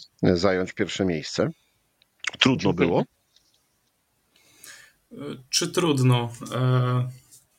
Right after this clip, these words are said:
Speaker 3: na pewno po części tak, ale też bardzo ciężko się przygotowywaliśmy, żeby ten sukces osiągnąć, e, więc na samych zawodach, e, szło nam bardzo dobrze.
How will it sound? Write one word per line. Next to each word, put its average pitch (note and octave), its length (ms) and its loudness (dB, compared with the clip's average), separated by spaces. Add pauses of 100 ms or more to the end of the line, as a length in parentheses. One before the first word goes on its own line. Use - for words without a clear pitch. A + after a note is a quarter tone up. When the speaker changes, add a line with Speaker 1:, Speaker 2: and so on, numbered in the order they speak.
(380)
Speaker 3:
na C3+ 80 4
pewno D3 580 0 (160)
po C3 100 -4
części C3 380 0
tak, - 420 -2 (380)
ale B2+ 300 4
też B2+ 380 0
bardzo B2 300 -2
ciężko B2 340 -2
się A#2 320 0
przygotowywaliśmy, A#2 1040 0 (680)
żeby B2+ 300 0
ten B2+ 160 0
sukces B2+ 400 0
osiągnąć, C3 760 0 (300)
e, A#2 340 -4 (200)
więc A#2+ 300 -2
na A#2+ 140 -2
samych C3 400 2
zawodach, B2 720 0 (200)
e, A2 140 -8
szło B2 260 -2
nam A2+ 380 0 (140)
bardzo B2 340 -4
dobrze. G2+ 360 -10